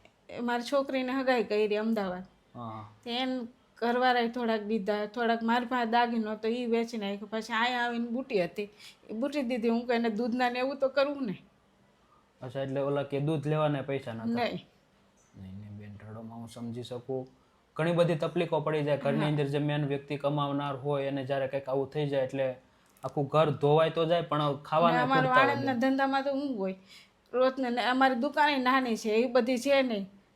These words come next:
Speaker 1: કે હાલો વધારે પૈસા આવે તો વધારે આપણે લઈએ બધું.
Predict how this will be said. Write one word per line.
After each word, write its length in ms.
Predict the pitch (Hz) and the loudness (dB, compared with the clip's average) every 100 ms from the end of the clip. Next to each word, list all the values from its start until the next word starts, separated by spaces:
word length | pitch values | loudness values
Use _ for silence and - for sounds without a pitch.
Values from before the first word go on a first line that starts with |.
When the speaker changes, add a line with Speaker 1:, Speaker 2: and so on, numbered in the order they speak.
| _ _ _ _ - | _ _ _ _ -4
Speaker 1:
કે 240 | 240 233 | 2 6
હાલો 440 | 233 233 262 226 220 | 8 8 8 6 4
વધારે 540 | 208 220 247 254 247 | 0 0 4 6 6
પૈસા 380 | 240 247 247 254 | 4 -2 0 2
આવે 220 | 233 226 | 4 2
તો 120 | 226 | 0
વધારે 360 | 214 226 247 226 | 0 4 6 4
આપણે 280 | 220 220 202 | 2 0 0
લઈએ 240 | 214 240 | 0 0
બધું. 320 | 214 226 220 | 0 -2 -2